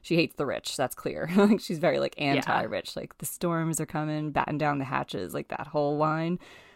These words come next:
Speaker 1: Um, so I gave her an Aquarius moon for this reason, where she thinks differently, you know, from, from the rest of the crew that she rolls with in this sort of comic world, where she's just like,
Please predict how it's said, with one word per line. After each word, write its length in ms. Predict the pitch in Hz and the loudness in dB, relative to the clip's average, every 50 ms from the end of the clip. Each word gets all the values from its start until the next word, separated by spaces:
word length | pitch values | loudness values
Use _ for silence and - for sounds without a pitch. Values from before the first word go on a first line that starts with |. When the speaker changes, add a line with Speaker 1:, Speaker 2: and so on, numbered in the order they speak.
| _ _ | _ _
Speaker 1:
Um, 500 | - 160 156 147 147 143 143 139 131 - - _ _ _ _ _ _ _ _ _ - _ - | -2 0 2 2 2 0 0 -2 -4 -6 -12 _ _ _ _ _ _ _ _ _ -20 _ -10
so 120 | - - | 0 2
I 100 | 175 170 | 4 4
gave 180 | 170 180 190 214 | 4 2 2 2
her 60 | 262 | 2
an 40 | 247 | 0
Aquarius 540 | 185 - - - 165 160 151 139 139 - - | 0 0 0 0 2 2 2 0 0 -2 -4
moon 460 | 151 151 147 143 139 135 127 135 147 | -4 -4 -2 -2 -2 -2 -2 -4 -6
for 180 | - - 147 135 | -6 -8 -6 -6
this 240 | 143 139 - - | -6 -8 -8 -8
reason, 540 | - 156 151 147 - - 117 117 - 120 131 | -6 -4 -4 -4 -4 -6 -8 -8 -8 -8 -4
where 400 | 139 147 143 - - 139 165 - _ _ _ _ _ _ _ | -2 -2 -2 -2 -2 -4 -6 -8 _ _ _ _ _ _ _
she 180 | _ - - 185 | _ -8 -8 -6
thinks 300 | 160 - 208 214 214 - | -2 0 0 0 0 0
differently, 680 | - 185 165 - - - - - - 71 67 - 190 _ _ _ _ | 2 2 2 2 0 -6 -6 -6 -8 -8 -10 -12 -14 _ _ _ _
you 100 | 165 151 | -2 -2
know, 180 | 127 101 98 98 | 0 -2 -4 -6
from, 360 | - - 139 139 135 135 127 | -6 -4 -2 0 0 0 -2
from 300 | - - - 139 135 135 | -4 -6 -4 -4 -2 -2
the 60 | 135 131 | -2 -2
rest 280 | 139 - - - - | -2 -2 -4 -4 -6
of 60 | 143 | -6
the 60 | 127 - | -8 -8
crew 220 | - - 147 117 | -8 -8 -8 -6
that 120 | - - - | -6 -8 -10
she 140 | - - 135 | -8 -8 -6
rolls 280 | - 113 - 175 - - | -6 -6 -8 -8 -8 -8
with 260 | - - - - - | -8 -8 -8 -10 -10
in 180 | - - 139 - | -6 -4 -4 -4
this 120 | - - | -4 -6
sort 260 | - - - 151 - - | -8 -8 -8 -8 -6 -6
of 500 | - - - - - - - - - _ _ _ _ _ | -8 -8 -10 -14 -20 -20 -20 -20 -20 _ _ _ _ _
comic 400 | - - - 143 139 135 - - 139 | -12 -8 -6 -6 -6 -6 -8 -8 -6
world, 420 | 139 131 82 71 65 64 69 - - | -4 -2 -2 -2 -2 -4 -4 -6 -6
where 100 | - 143 | -8 -8
she's 240 | - - - 147 - | -8 -8 -12 -12 -12
just 240 | - - - - - | -10 -10 -10 -6 -4
like, 400 | 143 135 127 135 - - - | -2 -2 -2 -4 -6 -12 -20